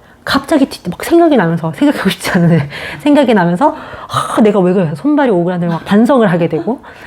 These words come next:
막 이런, 막 그런 것들이 오더라고요. 그래서 그러면서 들었던 생각이 뭐냐면, 젊은 세대들은 현실을 직시할 수 있는 그런 에너지를 가지고 있지만, 기성세대들은 현재가 아니라 현-, 그러니까 현재를 직시할 수 있는 기-, 기존 세대들이 그렇다면,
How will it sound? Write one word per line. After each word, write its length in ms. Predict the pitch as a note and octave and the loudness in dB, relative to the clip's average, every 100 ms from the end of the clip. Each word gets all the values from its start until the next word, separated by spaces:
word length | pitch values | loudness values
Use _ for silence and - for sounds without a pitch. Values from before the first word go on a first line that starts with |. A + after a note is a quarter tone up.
| - | -2
막 100 | A#3 | 2
이런, 420 | G#3+ D4+ D4+ C4+ - - - - - A#3 | 4 4 4 2 -2 -10 -20 -14 -4 0
막 140 | G#3+ | 0
그런 200 | - C4 | 0 2
것들이 260 | D#4 D4+ G#3 | 2 2 0
오더라고요. 640 | F3 G3+ F3 C#3+ D3+ D3+ - - - - - | 2 2 0 -2 -6 -10 -16 -20 -20 -20 -8
그래서 420 | - B3 B3 D#3+ - - - - - _ _ _ - | -2 0 2 0 -4 -20 -20 -20 -20 _ _ _ 0
그러면서 440 | B3+ D#4 D#4 B3+ | 4 4 4 2
들었던 340 | - G3+ G#3 G3+ | 0 0 0 0
생각이 320 | A#3 A3 G#3 | 0 0 -2
뭐냐면, 560 | D3+ D3+ D#3 A#3 E3+ F3 - | -4 -6 -2 -2 -2 -6 -16
젊은 420 | - G3 A#3+ E4+ E4 | -2 2 4 4 4
세대들은 420 | C4+ G#3 G3 G3+ | 0 0 -2 0
현실을 280 | B3+ A#3 G#3 | 0 0 -2
직시할 500 | - G3+ - A3 F#3+ | -2 -8 -2 0 0
수 160 | - F3 | -2 -2
있는 400 | E3 E3 E3 E3 | 0 2 0 0
그런 240 | E3 D#3+ | 0 2
에너지를 520 | E3 F3+ F#3+ F3+ D#3 | 4 4 4 2 0
가지고 340 | E3 D3+ F3+ F3 | -2 -4 -2 -2
있지만, 560 | - - F3+ G3+ D3+ - - - - | -4 -2 0 2 0 -6 -16 -16 -6
기성세대들은 1040 | - A3+ E4 E4 D#4+ F#3+ E3+ F3+ A#3 D#3+ C#3+ - - - - - | 0 2 4 4 2 0 -2 -2 0 0 -2 -12 -20 -20 -20 -6
현재가 800 | F4 F4 F4 F4 F3 E3+ F#3 F3 | 2 4 4 2 0 0 -2 -2
아니라 280 | D3 D#3 D#3 | -4 -8 -4
현-, 320 | C4+ C4+ B3+ | 0 2 2
그러니까 200 | F#3 E3 | 0 2
현재를 360 | A#3+ C4+ A3+ | 2 4 2
직시할 280 | E3+ - E3 | 0 -2 -4
수 120 | E3 | -2
있는 180 | F3 D#3 | -2 -2
기-, 400 | - - E3+ - | -6 -8 -8 -8
기존 460 | - F#3+ F#3+ F#3 E3+ | 0 4 6 4 2
세대들이 380 | G#3+ B3 F#3+ E3 | 2 0 2 0
그렇다면, 500 | E3 - E3 G3 | 0 0 0 0